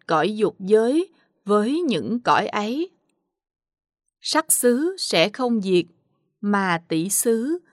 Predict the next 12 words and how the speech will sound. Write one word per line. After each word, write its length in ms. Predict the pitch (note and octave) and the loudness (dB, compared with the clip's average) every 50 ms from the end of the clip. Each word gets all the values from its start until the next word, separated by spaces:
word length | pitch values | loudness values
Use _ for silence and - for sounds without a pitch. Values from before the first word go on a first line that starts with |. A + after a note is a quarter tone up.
| _ _ _ _ _ | _ _ _ _ _
từng 300 | - G#3+ G3+ F#3 F3+ F3 | 0 0 0 0 -2 0
diệt 220 | D#3+ F3 F3 E3 - - - - | 2 2 2 2 2 -2 -6 -2
với 240 | G#3 G#3 G#3 B3 | 0 2 2 2
người 260 | D4 D4+ B3+ G#3 F3+ - | 0 0 0 -2 -2 -2
ấy, 460 | - - F#3+ G3 G#3+ B3 C#4+ E4 F4+ - _ _ _ _ _ _ _ | -4 -4 -4 -4 -4 -4 -6 -6 -8 -8 _ _ _ _ _ _ _
cõi 240 | - E3 D3 D#3+ G#3+ | 2 2 2 2 2
ấy. 420 | - - G3+ G3 G#3+ B3+ D#4 F4+ - _ _ _ _ _ _ _ _ _ _ _ _ _ _ _ _ _ _ _ _ _ _ _ _ _ _ _ | -2 -4 -4 -4 -2 -2 -4 -6 -6 _ _ _ _ _ _ _ _ _ _ _ _ _ _ _ _ _ _ _ _ _ _ _ _ _ _ _
Còn 320 | - A3+ G#3+ G#3+ G#3 G#3 | 2 2 2 2 2 0
người 220 | G#3 G#3 G3+ G3+ G3 | 2 2 2 2 2
đang 320 | F#3 B3 C4 C4+ C4+ C4 | 2 0 2 2 2 0
viên 280 | A#3 A#3+ C#4+ C#4+ C#4+ C4 | 0 0 0 0 -2 -2
tịch 320 | - - G3+ F3 - _ | -2 -2 -2 -2 -2 _